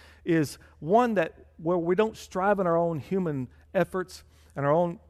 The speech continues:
rely on our own resources. No, we are connected to a kingdom that has a God, a king who reigns in that kingdom, and this God is a God of more than enough. He has more than enough supply for you. He has more than enough healing.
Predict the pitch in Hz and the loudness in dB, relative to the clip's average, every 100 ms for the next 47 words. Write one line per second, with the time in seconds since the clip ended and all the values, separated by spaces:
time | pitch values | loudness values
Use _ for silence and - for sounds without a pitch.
0 | - - 156 170 156 156 170 175 180 185 | -8 0 4 4 2 0 -2 0 -2 -4
1 | 151 117 - 110 143 156 147 196 170 - | -6 -10 -12 -14 0 2 4 2 0 -4
2 | 156 190 202 202 156 185 180 - 226 185 | 0 0 0 -8 -4 -2 -2 -4 -4 -2
3 | 117 104 101 _ _ - _ _ _ _ | -4 -6 -10 _ _ -20 _ _ _ _
4 | _ - 147 160 - 160 139 120 117 180 | _ 0 2 2 2 0 0 -4 -2 2
5 | 190 113 107 104 143 131 - - 247 160 | 4 2 0 -6 -8 -8 -8 -4 -2 0
6 | 123 104 147 151 185 151 135 123 - 135 | -2 -2 0 2 0 -2 -4 -6 -4 -6
7 | 127 123 123 135 143 185 156 139 135 139 | -4 -6 -6 -4 -2 -4 -2 2 2 2
8 | 139 110 107 135 120 101 117 127 120 123 | -2 -8 -2 0 -2 -4 -4 -4 -4 -4
9 | 120 98 - - - 160 147 131 151 202 | -4 -6 -10 -20 -6 0 2 2 4 4
10 | 208 202 196 196 - 175 - 175 175 170 | 4 2 0 -2 -2 -8 -6 -2 -2 -2
11 | 170 156 175 - - - 160 123 147 190 | -6 -4 -4 -6 -10 0 0 2 2 2
12 | 214 185 180 151 - 185 208 214 | 2 2 2 2 2 0 0 -4